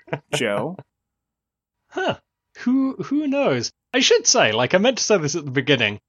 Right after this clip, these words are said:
Speaker 1: I have watched this entire show a very long time ago.
Speaker 2: And now you kinda wanna watch it again after watching episode one.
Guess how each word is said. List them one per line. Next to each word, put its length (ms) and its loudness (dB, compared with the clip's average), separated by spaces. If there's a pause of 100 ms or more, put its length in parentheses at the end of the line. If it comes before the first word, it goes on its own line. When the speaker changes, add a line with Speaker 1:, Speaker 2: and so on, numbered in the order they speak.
(180)
Speaker 1:
I 180 4
have 220 0
watched 300 4
this 200 0
entire 400 2
show 500 -4 (520)
a 100 2
very 280 2
long 220 2
time 320 0
ago. 300 -10
Speaker 2:
And 180 0
now 120 2
you 100 2
kinda 260 0
wanna 140 2
watch 280 0
it 80 -2
again 300 0
after 220 2
watching 320 2
episode 420 0
one. 400 0